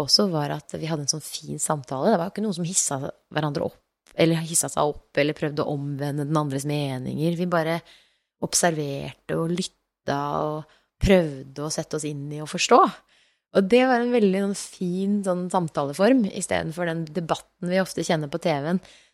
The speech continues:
der du har to parter som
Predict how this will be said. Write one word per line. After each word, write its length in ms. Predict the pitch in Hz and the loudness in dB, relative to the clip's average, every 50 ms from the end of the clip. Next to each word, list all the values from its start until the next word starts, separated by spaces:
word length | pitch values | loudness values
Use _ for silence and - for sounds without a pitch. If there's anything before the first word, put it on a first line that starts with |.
| _ _ - | _ _ 0
der 380 | 165 160 165 165 170 165 - - | 2 2 2 2 0 -2 -4 -6
du 180 | 165 165 170 156 | -6 -4 -4 -2
har 260 | 160 170 160 165 - - | 0 2 0 0 -2 -4
to 560 | - - - 190 175 175 175 180 185 180 170 - | -8 -6 -2 -2 -2 -2 -2 -4 -4 -4 -4 -2
parter 480 | - 165 156 - - 226 285 370 370 - - _ | 0 0 0 4 6 6 6 6 2 -6 -14 _
som 540 | - - - - 185 180 180 170 170 170 175 | -20 -10 -4 -2 0 0 0 -2 -4 -4 -6